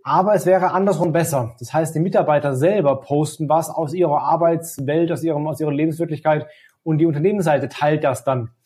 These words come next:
Das wäre eigentlich der viel spannendere und auch der erfolgreichere Weg meistens. Ähm, das wäre eine gute, eine gute Ansatz. Wo es halt leider hängt, ist eben oft an den Mitarbeiterprofilen, dass die einfach nicht so aktiv sind, wie es eigentlich nötig wäre.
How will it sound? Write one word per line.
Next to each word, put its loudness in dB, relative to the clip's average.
Das -6
wäre 0
eigentlich -2
der 0
viel -4
spannendere 0
und -4
auch 0
der 0
erfolgreichere -2
Weg -4
meistens. -4
Ähm, -2
das 0
wäre 2
eine 0
gute, 2
eine -6
gute -2
Ansatz. 0
Wo -2
es -6
halt -2
leider 2
hängt, -2
ist -8
eben -4
oft -6
an -8
den -6
Mitarbeiterprofilen, -4
dass -4
die -8
einfach -8
nicht -10
so -4
aktiv -2
sind, -2
wie 2
es -2
eigentlich -8
nötig -2
wäre. -10